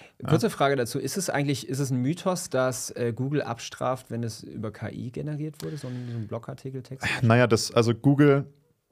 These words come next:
Speaker 1: will ja natürlich was dagegen machen. Das heißt, die tun ja ihren Algorithmus auch immer weiterentwickeln,
Speaker 2: Hm.
Speaker 1: sodass es natürlich schon auch erkannt werden kann. Aber da gibt's natürlich gewisse Tricks. Wenn man einfach nur mit irgendwelchen schlechten Prompts und ohne sich eine gute Logik überlebt,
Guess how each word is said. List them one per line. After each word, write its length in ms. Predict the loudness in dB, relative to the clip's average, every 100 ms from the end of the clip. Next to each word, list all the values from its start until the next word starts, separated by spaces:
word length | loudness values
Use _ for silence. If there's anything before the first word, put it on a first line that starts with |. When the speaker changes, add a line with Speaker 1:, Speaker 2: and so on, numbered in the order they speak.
| _ _ _
Speaker 1:
will 200 | 4 6
ja 120 | 8
natürlich 320 | 6 4 2 4
was 140 | 2
dagegen 300 | 2 0 2
machen. 300 | 2 2 2
Das 180 | 2 2
heißt, 540 | 2 0 -12 -16 _
die 260 | 2 2 0
tun 160 | 0 0
ja 80 | 2
ihren 240 | 2 2
Algorithmus 720 | 2 2 2 2 2 0 0
auch 160 | 0 2
immer 160 | 2 2
weiterentwickeln, 540 | 4 2 0 0 0
Speaker 2:
Hm. 40 |
Speaker 1:
sodass 360 | 0 0 0 0
es 100 | -4
natürlich 380 | -6 -4 -4 -2
schon 160 | -4
auch 160 | 0 0
erkannt 340 | 2 2 2
werden 240 | 2 0 2
kann. 320 | 2 2 -2 -10 -20 _ 0
Aber 200 | 2 4
da 60 | 4
gibt's 200 | 0 -2
natürlich 300 | 0 -2 0
gewisse 260 | 0 0
Tricks. 400 | 0 -2 -2 -8 _ _
Wenn 120 | 2 4
man 160 | 4
einfach 360 | 2 0 0 0
nur 340 | 4 4 2
mit 140 | -2 0
irgendwelchen 400 | 0 2 0 0
schlechten 400 | 0 0 -2 -2
Prompts 340 | 0 0 -2
und 80 | 0
ohne 220 | 2 2
sich 240 | 2 -2
eine 100 | -2
gute 220 | 0 0 4
Logik 340 | 4 4 2
überlebt, 500 | 0 2 2 -2 -10